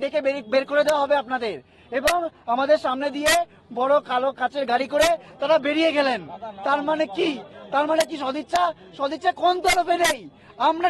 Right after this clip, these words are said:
নিজেরা মেল করেছিলাম, সেখানে যখন মেল ক-, মেলের উত্তর এলো, সঙ্গে সঙ্গে আমরা চলে এলাম এবং আমরা প্রথম থেকে বারবার স্বচ্ছতার প্রশ্ন,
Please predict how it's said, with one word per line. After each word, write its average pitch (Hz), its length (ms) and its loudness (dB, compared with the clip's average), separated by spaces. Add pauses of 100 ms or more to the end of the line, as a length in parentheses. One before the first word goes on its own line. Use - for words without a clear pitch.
নিজেরা 339 260 0 (100)
মেল 349 220 2
করেছিলাম, 311 460 2 (480)
সেখানে 339 380 2 (840)
যখন 294 240 2 (140)
মেল 302 180 4
ক-, 311 140 -2
মেলের 311 280 2
উত্তর 359 280 -4
এলো, 359 160 0 (400)
সঙ্গে 339 380 2
সঙ্গে 349 300 0
আমরা 339 220 0
চলে 349 160 4 (100)
এলাম 285 220 2 (520)
এবং 311 140 2 (140)
আমরা 311 220 2
প্রথম 302 280 0
থেকে 330 140 0 (100)
বারবার 285 240 2
স্বচ্ছতার 294 540 -2
প্রশ্ন, 302 180 -2